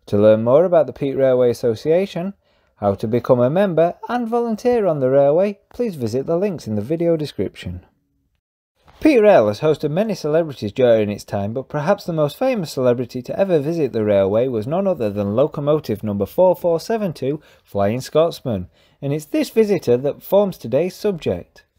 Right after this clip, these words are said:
The story of the visit starts not with Flying Scotsman, but with a smaller, less famous G W R pannier tank type locomotive number nine six zero zero, and it is seen here around oh seven thirty in the morning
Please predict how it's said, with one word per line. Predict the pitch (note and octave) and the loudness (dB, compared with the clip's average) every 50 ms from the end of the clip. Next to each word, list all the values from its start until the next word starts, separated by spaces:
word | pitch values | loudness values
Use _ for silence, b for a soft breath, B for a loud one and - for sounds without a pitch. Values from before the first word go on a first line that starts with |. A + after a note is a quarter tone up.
| _ _ _ _ b b b b b b b b b b b b b b | _ _ _ _ b b b b b b b b b b b b b b
The | B2 A#2 | -4 -2
story | - - F#3+ A3 A#3 G#3 D#3 B2+ | 2 4 6 6 6 6 4 4
of | A#2 A#2 | 2 0
the | B2+ B2 | -4 -4
visit | B2+ F#3 G3+ D#3 A#2 A2 - | -2 -2 -2 -2 -4 -10 -8
starts | - - D#3 C#3+ C#3 - | -2 -2 -2 -2 -2 -4
not | G3+ C4 B3+ F#3 | -6 -4 -2 -2
with | C#3+ B2+ - | -2 -4 -6
Flying | - - C3 B2+ A#2+ A2 | -2 0 0 0 0 -2
Scotsman, | G2+ - D3+ C#3+ B2+ - - A2 G#2+ B2 | -4 -4 -4 -4 -4 -4 -6 -6 -6 -4
but | B2+ C3+ C#3+ | -4 -4 -4
with | - D#3 D3+ | -4 -4 -4
a | D#3 D3 | -4 -6
smaller, | - - A3 A#3+ A#3+ G#3 D3 A#2+ B2+ | -4 -2 0 2 4 4 4 4 2
less | D#3 F#3+ A#3 G#3+ - | 0 0 -4 -4 -6
famous | - - G#3+ G#3+ G3+ D#3+ C3+ C3+ - | -6 -4 -2 -2 -2 -2 -6 -8 -8
G | - - G3+ G#3+ | -8 -8 -6 -4
W | G3 G3 F3 F3+ F3+ F3 | -4 -4 -2 0 2 2
R | E3+ E3+ D#3+ | 4 4 2
pannier | D#3+ - - A3 A#3 A3+ G3+ E3 | 2 0 -4 -4 -4 -2 -6 -6
tank | C3+ - - E3 D#3+ C#3+ - | -6 -4 -4 -4 -4 -6 -8
type | - B2+ A2 A2 A2+ | -6 -2 -2 -2 -2
locomotive | - B2+ A#2+ A2+ - - A#2+ A#2+ A#2 A#2 A#2 - D#3 D#3+ | 0 0 0 0 -2 -4 -6 -4 -4 -4 -4 -4 -6 -4
number | E3+ D#3+ C#3 B2 A2+ A#2 | -4 -6 -6 -2 -2 -2
nine | A#2+ C#3 E3+ F#3 F#3+ F#3+ | -2 -2 -2 -2 -4 -6
six | - - - A#3 G3+ - D3+ | -6 -2 -2 -2 -2 -2 -8
zero | C3+ B2+ B2 C3+ C#3+ D#3 E3+ F3 F3+ | -8 -2 0 0 2 2 2 0 0
zero, | E3 F#3 G3 G#3 G3 D3 G2+ F#2+ F#2+ B B B B B B B | 0 -2 -2 0 0 0 0 -2 -2 B B B B B B B
and | C#3+ C#3 | -4 -4
it | C3 - | -4 -2
is | - D#3+ D3+ | -4 -6 -4
seen | - A3+ A#3+ A#3+ A3 | -2 -2 -2 -2 -2
here | G3 B3 C4 A#3+ F#3 B2 | -2 0 2 2 2 4
around | A#2 A2+ A#2 C3 C3+ C3 C3+ - | 4 4 2 2 2 0 -2 -2
oh | E3 G3 G#3 | -2 -2 -2
seven | G3+ - G#3 G3+ G3+ | -2 -4 -6 -6 -4
thirty | G3 - A3 G#3+ G#3 - - | -4 -2 -2 -2 -2 -4 -6
in | G#3 G#3 | -6 -4
the | G#3 | -4
morning | A3 A#3 B3+ B3+ A3 E3 D#3+ E3 | -6 -6 -4 -4 -4 -4 -6 -6